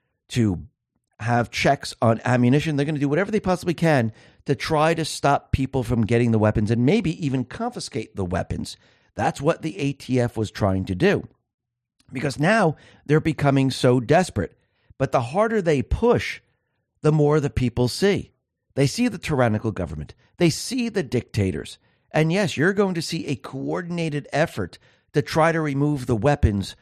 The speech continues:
away from the people, because they know as we go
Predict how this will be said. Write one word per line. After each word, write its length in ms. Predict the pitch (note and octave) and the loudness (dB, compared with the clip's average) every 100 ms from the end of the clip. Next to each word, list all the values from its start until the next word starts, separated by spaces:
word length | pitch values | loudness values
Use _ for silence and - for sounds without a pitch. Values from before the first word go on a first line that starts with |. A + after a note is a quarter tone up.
| _ - | _ -2
away 300 | C3 B2+ A#2 | 2 2 0
from 180 | B2 | -2
the 60 | A2+ | -2
people, 220 | B2+ G#2+ | -4 -4
because 220 | - A2+ | -4 -2
they 120 | B2 B2+ | 0 4
know 320 | F#3 D3+ - _ _ _ _ _ _ _ _ _ - | 4 2 -2 _ _ _ _ _ _ _ _ _ -4
as 240 | A2+ D3 D3+ | -2 0 0
we 120 | D#3+ | 0
go 340 | D3 D3+ D3 | 2 0 -2